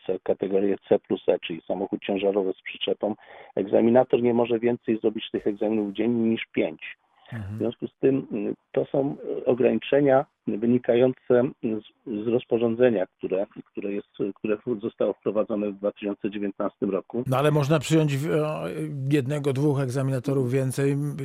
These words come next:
Speaker 2: dwa samochody, dwa zestawy więcej i, i już jest łatwiej.
Speaker 1: No to
Speaker 2: Oczywiście
Speaker 1: są
Speaker 2: fajnie
Speaker 1: og-,
Speaker 2: się to mówi, no
Speaker 1: to
Speaker 2: to
Speaker 1: są
Speaker 2: są
Speaker 1: ogromne
Speaker 2: koszty.
Speaker 1: koszty, to są ogromne koszty. Zakup samochodu ciężarowego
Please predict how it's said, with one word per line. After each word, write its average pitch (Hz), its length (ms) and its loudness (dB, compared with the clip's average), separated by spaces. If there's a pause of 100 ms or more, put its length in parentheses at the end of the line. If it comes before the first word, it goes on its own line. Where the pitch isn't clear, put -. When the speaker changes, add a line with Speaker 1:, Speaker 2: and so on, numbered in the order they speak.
(120)
Speaker 2:
dwa 139 440 -4
samochody, 123 540 -2
dwa 120 160 0
zestawy 127 440 -4
więcej 117 520 -4
i, 147 100 -6 (180)
i 147 100 2
już 151 300 0
jest 151 220 -6
łatwiej. 110 460 -6 (240)
Speaker 1:
No 104 220 0
to - 60 -2
Speaker 2:
Oczywiście 170 300 2
Speaker 1:
są - 60 2
Speaker 2:
fajnie 165 260 4
Speaker 1:
og-, 143 60 2
Speaker 2:
się 160 120 2
to 160 120 0
mówi, 120 400 2
no 123 80 4
Speaker 1:
to - 120 -4
Speaker 2:
to 127 60 6
Speaker 1:
są - 0 -
Speaker 2:
są 123 100 6
Speaker 1:
ogromne 127 460 4
Speaker 2:
koszty. - 120 -10
Speaker 1:
koszty, 139 440 2 (100)
to 113 120 -4
są 117 200 -2
ogromne 117 420 0
koszty. 113 440 -2
Zakup 107 320 -2 (320)
samochodu 101 640 -2 (420)
ciężarowego 101 760 4